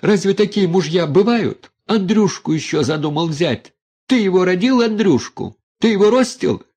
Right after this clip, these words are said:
Деньги, может, слал? Ты его хоть раз видел? И ты меня бить, да?" "Сдурела баба", всплеснула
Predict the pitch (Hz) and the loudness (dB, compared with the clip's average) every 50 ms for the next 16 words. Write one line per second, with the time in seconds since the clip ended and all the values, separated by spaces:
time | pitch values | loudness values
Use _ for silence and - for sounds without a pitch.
0 | _ _ _ - 165 175 254 254 240 247 226 131 117 - - - _ _ _ _ | _ _ _ -4 0 0 0 0 0 -2 -2 -2 -2 -4 -4 -8 _ _ _ _
1 | _ _ - 170 196 160 127 151 127 - - 170 170 151 120 107 - - _ _ | _ _ -2 0 0 0 0 -4 -6 -4 -2 -2 -2 -2 -2 -6 -8 -12 _ _
2 | _ _ _ _ _ _ - 226 233 196 208 202 202 220 220 - 226 220 214 143 | _ _ _ _ _ _ 0 0 2 2 2 2 2 0 0 0 0 0 0 -2
3 | 120 - 180 202 262 269 202 180 143 110 - - _ _ _ _ _ _ _ _ | -2 -4 -4 -2 -2 0 0 0 0 -2 -4 -8 _ _ _ _ _ _ _ _
4 | _ _ - 220 208 - - 254 247 185 147 151 180 233 214 220 226 190 156 147 | _ _ -2 -2 0 2 0 2 2 2 0 0 0 0 0 0 -2 -2 0 2
5 | 233 285 269 185 - - - - - 131 214 254 277 247 - _ _ _ _ _ | 2 2 2 2 -2 -6 -14 -12 -4 -2 0 0 0 -2 -6 _ _ _ _ _
6 | _ _ _ _ _ _ _ _ _ _ _ _ _ _ _ _ _ _ _ _ | _ _ _ _ _ _ _ _ _ _ _ _ _ _ _ _ _ _ _ _
7 | _ - 104 92 98 76 107 95 87 82 85 90 131 196 226 226 226 208 156 139 | _ -14 -14 -12 -12 -8 -6 -6 -6 -4 -2 -2 -2 -2 -2 -4 -4 -4 -4 -4
8 | 123 - 80 - - - - _ _ _ - - - - _ 92 87 85 - - | -6 -6 -8 -10 -12 -14 -14 _ _ _ -16 -16 -16 -12 _ -8 -8 -8 -8 -10
9 | - - 98 135 165 170 | -10 -8 -6 -4 -4 -4